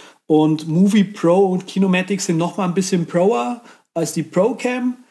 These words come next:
weil man da halt, äh, im Prinzip auch Presets einstellen kann. Du kannst sagen, hier Audio wirklich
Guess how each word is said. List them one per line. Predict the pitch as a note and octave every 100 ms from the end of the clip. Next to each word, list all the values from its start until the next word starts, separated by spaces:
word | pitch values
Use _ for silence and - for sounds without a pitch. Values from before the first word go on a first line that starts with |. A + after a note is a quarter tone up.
| _ _ _
weil | D3+ E3
man | F3 E3
da | E3+ E3
halt, | D3+ E3 D#3+ D#3 -
äh, | E3+
im | D3+
Prinzip | D#3 D3+ - D#3
auch | B2+ A#2+ -
Presets | F3+ A#3 A#3+ G#3 G3
einstellen | D#3+ E3+ E3 F3+ E3 E3
kann. | D#3+ D#3
Du | D3+
kannst | D3+ C#3 -
sagen, | C#3 C3+ C#3+
hier | F#3+ E3 -
Audio | D3+ G3 F#3+ F#3 D#3
wirklich | F#3+ F#3 F#3 F#3